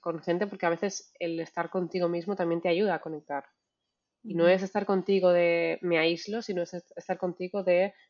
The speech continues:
Speaker 1: "necesito conectar conmigo, recargarme, conocerme". Y claro, solo puedes hacerlo de esa manera, ¿no? Pasando tiempo contigo, escuchándote y viendo cómo te sientes, eh, qué te gusta hacer más,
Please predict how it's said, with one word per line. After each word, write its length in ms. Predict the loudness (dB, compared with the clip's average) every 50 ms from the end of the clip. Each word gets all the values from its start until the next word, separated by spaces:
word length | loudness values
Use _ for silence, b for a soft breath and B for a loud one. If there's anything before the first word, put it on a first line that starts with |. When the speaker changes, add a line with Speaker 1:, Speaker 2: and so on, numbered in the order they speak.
| _ _ _
Speaker 1:
"necesito 720 | -8 -8 -8 -12 -16 -8 -2 2 4 4 4 2 -2 -6 _ _ _ _ _ _ _
conectar 340 | -2 -2 -2 -2 -4 -4 -2
conmigo, 420 | -2 0 2 0 2 2 0 0
recargarme, 760 | 0 0 -2 -2 0 0 0 0 0 0 0 2 0 0 -4 b b b b b b _
conocerme". 880 | 0 0 0 0 0 0 0 0 0 2 4 4 4 4 2 0 -4 _ _ _ _ _ _ _ _ _
Y 260 | -10 -10 -10 -10 -12 _
claro, 440 | 0 0 2 2 2 -2 -4 -8 -16 _ _ _ _ -16 -16 -16 -16 _ _ _ _ _
solo 340 | -12 -2 0 0 0 2 2
puedes 160 | 0 0 0
hacerlo 220 | 0 0 2 2
de 60 | 0 0
esa 100 | 0 -2
manera, 300 | -2 0 0 0 -2 0
¿no? 160 | -2 -2 -2
Pasando 340 | -4 -4 -2 0 0 0 0
tiempo 260 | 0 -2 -2 -4 -8
contigo, 440 | -12 -12 -10 -8 -8 -4 -2 -2 -2
escuchándote 840 | -2 -4 -10 -12 -12 -10 -8 -6 -4 -4 -4 -4 -2 0 2 2 2
y 100 | 2 0
viendo 460 | -2 -2 -2 0 -2 -4 -4 _ _
cómo 240 | -8 -6 -6 -4 -6
te 80 | -6 -6
sientes, 640 | -6 -6 -6 -6 -4 -4 -4 -4 -4 -4 -6 -12 -20 -16
eh, 320 | -12 -10 -10 -10 -12 -8 _
qué 120 | -2 -2
te 120 | -2 0 -2
gusta 200 | -2 -2 -4 -6
hacer 180 | -10 -8 -6 -4
más, 400 | -2 -2 0 0 -2 -4 -8